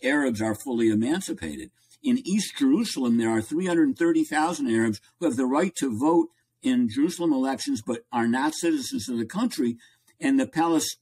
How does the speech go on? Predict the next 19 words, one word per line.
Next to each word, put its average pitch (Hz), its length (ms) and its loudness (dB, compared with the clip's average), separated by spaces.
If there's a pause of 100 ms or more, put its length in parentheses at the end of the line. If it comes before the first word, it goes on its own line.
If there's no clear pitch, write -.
and 127 360 0
there 220 460 0
is 165 140 -2
an 139 200 0
effort 165 420 -2
to - 60 -10
s-, - 140 -8 (220)
get 165 240 -2
them 202 240 2
to 180 60 0
start 139 340 -2
voting 165 400 0
in 131 100 4
municipal 190 540 0
elections, 110 560 -4 (480)
to 123 100 2
accept 202 460 -2
that 160 140 0
there's 120 180 -2